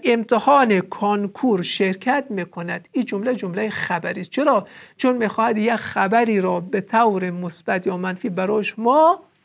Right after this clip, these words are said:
منتقل کند. چون ساختار جمله در واقع ساختار چیست؟ ساختار است که یک خبر مثبت را به شما می‌دهد.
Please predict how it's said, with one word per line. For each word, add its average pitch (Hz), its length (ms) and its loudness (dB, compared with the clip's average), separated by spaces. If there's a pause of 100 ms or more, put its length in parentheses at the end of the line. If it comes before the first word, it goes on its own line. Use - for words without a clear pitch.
(120)
منتقل 180 520 0
کند. 180 360 -4 (320)
چون 311 220 4
ساختار 226 680 4
جمله 226 520 4
در 190 180 0
واقع 196 280 0
ساختار 226 680 0
چیست؟ 359 480 0 (100)
ساختار 220 460 -2
است 285 140 -8
که 294 60 -2
یک 277 80 -2
خبر 233 520 -2
مثبت 226 800 0
را 208 120 4
به 180 120 -2
شما 180 280 -4
می‌دهد. 180 360 -6